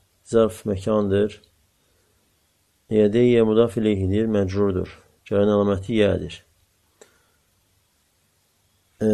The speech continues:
beynə yedəyə məndən öncə, yəni məndən əvvəlki minət Tövrat, Tövratı. Min hərfi cərdir. Ə,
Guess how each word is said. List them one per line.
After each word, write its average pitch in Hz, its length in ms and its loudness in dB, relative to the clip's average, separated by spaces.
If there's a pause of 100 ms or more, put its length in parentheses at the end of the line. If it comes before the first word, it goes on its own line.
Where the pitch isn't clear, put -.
(520)
beynə 123 380 4
yedəyə 127 340 4
məndən 127 400 4
öncə, 104 460 2 (220)
yəni 110 200 -4
məndən 107 440 2
əvvəlki 101 800 0 (540)
minət 135 320 6
Tövrat, 113 480 2
Tövratı. 104 640 2 (960)
Min 120 160 2
hərfi 104 300 -2
cərdir. 113 560 2 (2250)
Ə, 104 120 -2